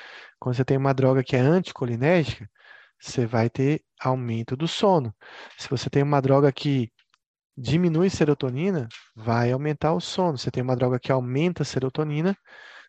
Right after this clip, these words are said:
vai aumentar a vigília, né? E o mesmo acontece aqui com a noradrenalina também, que se você aumenta a noradrenalina, vai aumentar a vigília. Então, de forma geral, a maioria dos neurotransmissores provocam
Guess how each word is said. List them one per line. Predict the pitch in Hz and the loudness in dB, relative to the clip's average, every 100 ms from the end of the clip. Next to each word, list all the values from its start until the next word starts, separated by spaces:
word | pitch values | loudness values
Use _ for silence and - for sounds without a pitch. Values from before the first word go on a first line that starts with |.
| _ | _
vai | 113 123 120 | -2 2 2
aumentar | 123 135 147 143 135 | 2 0 -2 0 -2
a | |
vigília, | 131 151 139 180 139 107 - _ _ _ _ _ - | -2 -4 -2 -2 -2 -6 -12 _ _ _ _ _ -12
né? | 123 123 135 | -2 0 0
E | |
o | 120 | -2
mesmo | 123 123 135 | -2 -2 -2
acontece | 143 135 135 - | -6 -2 -2 -2
aqui | - - | -8 -4
com | 139 | -2
a | |
noradrenalina | 135 135 135 143 156 165 156 175 123 - | 2 2 2 2 2 0 0 -2 -4 -4
também, | 120 113 123 120 | -6 -2 -2 -2
que | - | -8
se | - | -10
você | 117 107 131 | -8 -2 0
aumenta | 117 120 123 | 2 0 0
a | 120 | 0
noradrenalina, | 117 120 131 143 143 143 147 | 0 2 2 2 0 0 0
vai | 151 | 2
aumentar | 147 156 147 - 127 | 0 -2 -2 -2 -2
a | |
vigília. | 127 147 123 110 101 _ - - - - - | -2 -6 -8 -12 -14 _ -20 -18 -16 -18 -2
Então, | - 180 | 2 2
de | |
forma | 180 185 175 180 | 4 2 4 6
geral, | 196 170 147 156 _ _ - - | 6 6 6 2 _ _ -16 -6
a | 151 | -2
maioria | 151 151 151 143 196 | 2 6 6 6 4
dos | 170 | 2
neurotransmissores | 151 147 143 143 135 151 - 143 - - | 0 -2 -2 -4 -4 -4 -2 -2 -4 -4
provocam | - 196 147 123 139 156 - 127 | 0 2 2 2 2 2 -2 -12